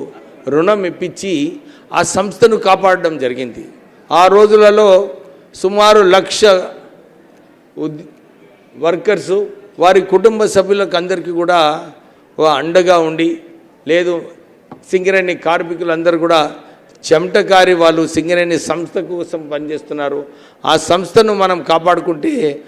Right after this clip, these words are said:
మంచిగుంటుందని చెప్పి ఆ రోజులలో సింగరేణి సంస్థను కాపాడుకోవడం జరిగింది. ఈరోజు సింగరేణి సంస్థలో మొన్న ముఖ్యమంత్రి గారు వారు లాభాల వాటలో కార్యక్రమంలో వెంకటస్వామి గారిని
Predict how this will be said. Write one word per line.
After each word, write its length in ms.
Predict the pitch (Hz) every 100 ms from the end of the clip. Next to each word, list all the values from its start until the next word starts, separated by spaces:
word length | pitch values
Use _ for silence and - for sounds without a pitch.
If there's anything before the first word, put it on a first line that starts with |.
| - _ 123
మంచిగుంటుందని 800 | 160 170 180 175 175 165 160 143
చెప్పి 260 | 123 175 156 143 156 - - -
ఆ 100 | 135
రోజులలో 600 | 143 160 165 170 165 165 151 139 - - - -
సింగరేణి 440 | 160 170 170 160 160
సంస్థను 360 | 147 147 160 143
కాపాడుకోవడం 580 | 135 135 139 131 135 131 120
జరిగింది. 400 | 113 120 120 110 - _ _ _ _
ఈరోజు 460 | 151 180 185 208 196 180
సింగరేణి 440 | 190 202 202 190 175 175
సంస్థలో 400 | 175 - 170 151 - - _ -
మొన్న 180 | 147 170 170
ముఖ్యమంత్రి 500 | 165 202 196 190 196 190
గారు 200 | 180 170 - - _ _ _ _ _ _
వారు 340 | 151 175 180 175 151 - - _ _ _ _ _ -
లాభాల 420 | 151 190 196 196 185
వాటలో 400 | 180 180 185 175 160 - -
కార్యక్రమంలో 680 | 165 170 170 170 165 160 175 - _ _ _ _ -
వెంకటస్వామి 600 | 160 185 180 196 190 185
గారిని 240 | 180 175